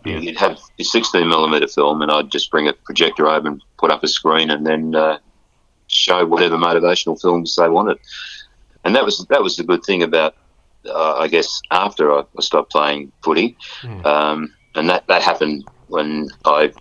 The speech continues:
Speaker 2: dislocated a shoulder playing in a preliminary final on the M C G. Um,
Speaker 1: Right.
Speaker 2: and to put the shoulder out, and in those days, they didn't, there was no talk about shoulder operations and all that. It was a, it was a different era.
Speaker 1: Yeah.
Speaker 2: And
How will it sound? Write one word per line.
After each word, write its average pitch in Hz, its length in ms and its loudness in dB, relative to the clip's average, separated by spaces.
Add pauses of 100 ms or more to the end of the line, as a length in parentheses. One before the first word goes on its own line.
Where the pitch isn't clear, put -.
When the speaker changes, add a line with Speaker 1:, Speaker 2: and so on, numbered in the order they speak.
(300)
Speaker 2:
dislocated 80 580 0
a 76 40 0
shoulder 87 400 2
playing 78 340 0
in 78 80 -2
a 78 80 2
preliminary 82 420 0
final 90 360 2
on 80 120 0
the 82 380 0
M - 80 -2
C 104 220 2
G. 110 300 2 (680)
Um, 85 540 0
Speaker 1:
Right. 104 300 -8
Speaker 2:
and 87 280 -2 (120)
to - 100 -2
put - 160 -2
the - 80 -4
shoulder 92 420 2
out, 90 200 -2
and 90 100 -8
in 95 80 -12
those 117 240 -4
days, 82 320 -4
they 95 120 -6 (100)
didn't, 87 260 -8
there 92 80 -6
was 90 140 -4
no 90 120 0
talk 82 280 -2
about 80 200 -4
shoulder 82 400 2
operations 85 720 0
and 87 80 -4
all 87 120 2
that. 92 100 0
It 85 80 -6
was 87 160 -6
a, - 40 0
it - 140 -8
was 104 140 -4
a 107 40 -2
different 87 320 -2
era. 98 260 2 (280)
Speaker 1:
Yeah. 95 240 -6
Speaker 2:
And 80 320 -2